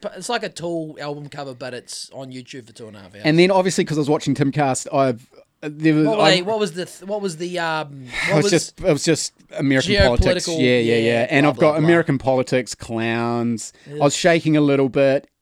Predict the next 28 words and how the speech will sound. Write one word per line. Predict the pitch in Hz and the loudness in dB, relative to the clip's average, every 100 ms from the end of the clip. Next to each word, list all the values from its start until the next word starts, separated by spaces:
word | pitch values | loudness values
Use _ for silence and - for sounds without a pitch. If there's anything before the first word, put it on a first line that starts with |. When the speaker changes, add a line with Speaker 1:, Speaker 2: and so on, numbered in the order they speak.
| _ | _
Speaker 2:
Can | - | -6
control | 160 190 180 214 214 | 0 0 0 2 2
breath | 190 160 165 - | 2 -2 -2 -4
really | 147 156 139 | -2 0 0
well. | 123 123 123 123 | 0 0 0 -2
Hard | - 165 165 | -2 -4 -4
to | - | -6
write. | 120 117 117 110 - - - - | -6 -4 -4 -8 -14 -20 -20 -8
And | 147 | 2
Speaker 1:
Mm. | 170 | 2
Speaker 2:
I've | 160 | 4
written | 220 | 2
down | 180 156 - | 4 2 2
evil | 156 170 147 | 2 2 0
bitches, | 127 135 - 147 135 127 - | 0 -2 0 0 2 0 0
A | 147 | 2
O | 147 | 2
C, | 147 - 139 | 2 2 2
Speaker 1:
Oh, | 131 | 2
Speaker 2:
Jabson, | 143 131 | 2 0
Speaker 1:
Jesus. | 123 107 | 0 0
Speaker 2:
and | 139 131 117 | 2 2 0
Pelosi. | 120 123 160 - 98 123 | 0 2 2 0 -6 -10
Speaker 1:
Wow. | 135 170 175 147 | -14 -14 -12 0
Speaker 2:
So | 156 143 | 4 4
maybe | 156 160 151 | 6 4 4
that | 143 131 | 2 2
was, | 127 117 - | -2 -2 -6